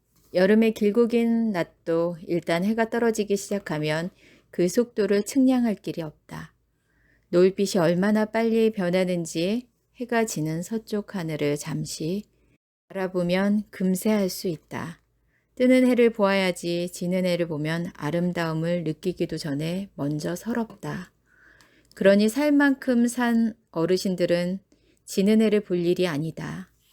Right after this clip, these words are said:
나이에 따라서 느끼는 체감, 시간은 많이 다르다. 청소년기에는 시간이 더디 간다. 하루도 더디 가고 일 년도 더디 간다. 왜 나이를 먹는 게 그리 힘드는 것인지. 빨리 어른이 되고 싶은데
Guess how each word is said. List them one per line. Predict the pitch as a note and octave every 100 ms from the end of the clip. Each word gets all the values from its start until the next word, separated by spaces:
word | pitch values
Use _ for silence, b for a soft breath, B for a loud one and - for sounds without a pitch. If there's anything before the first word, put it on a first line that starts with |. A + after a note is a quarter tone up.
| b b b b b b b
나이에 | F3+ F#3 A3 A3+
따라서 | A3 G#3+ G#3+ G#3
느끼는 | F3 F3+ G3+ G3 G3+
체감, | B3+ B3 G#3+ G#3 G#3+
시간은 | A3 - A#3+ G#3+ G#3+
많이 | C#3+ D3 E3+
다르다. | E3 D#3 E3 C#3+ C#3+ F3+ _ _ _ _ _ _ _ _
청소년기에는 | - C#4+ C#4+ C#4 C4 A#3+ A3+ G#3+ A3
시간이 | A3 C4 B3 A3+ A3
더디 | F3 D#3+ F3+
간다. | E3+ D3 C#3 C#3 E3 E3+ _ _
하루도 | - G#3+ G3 F#3+
더디 | F3+ D#3+
가고 | E3+ D#3 D3+ D#3+ D#3+ D#3
일 | D#3 D#3
년도 | D#3 D#3+ F3
더디 | F#3 E3 F3+
간다. | D3+ C#3 - - E3 _ _ _ _
왜 | - F3
나이를 | D#3 D#3 E3+ F#3
먹는 | E3+ E3 D#3+
게 | E3
그리 | E3 E3+ E3
힘드는 | F#3+ A#3+ A#3+ A#3+ A3 G#3
것인지. | D3+ - D3 C#3+ - D#3+ E3+ _ _ _ _ _ _
빨리 | F#3+ F#3+ F#3+ F3+
어른이 | D#3+ F3 G3 G#3
되고 | F#3 E3+
싶은데 | F3 - F3 E3 D3 C#3 E3+